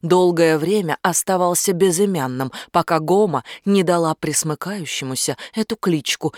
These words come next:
из-за сложных вопросов, которые задавала ему Лили. «Что Аристутль будет делать шаром?»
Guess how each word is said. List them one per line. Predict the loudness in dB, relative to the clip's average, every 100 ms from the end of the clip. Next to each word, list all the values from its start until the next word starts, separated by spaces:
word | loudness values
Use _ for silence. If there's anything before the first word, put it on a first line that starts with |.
| -6
из-за | 0 0 2 0
сложных | 0 0 0 0 -4 -2
вопросов, | -2 -2 -2 -2 -2 -2
которые | -2 0 2 2 2
задавала | 2 2 2 2 2
ему | -2 -4 -4 -4
Лили. | -2 -2 -6 -10 _ _ _ _ _
«Что | -6 -4 0 -2 -2 -4
Аристутль | -2 -2 -4 -4 -6 -6 -12 -20 _ _ -8
будет | -2 2 4 2 2
делать | 2 2 2 2
шаром?» | 0 2 2 0 -6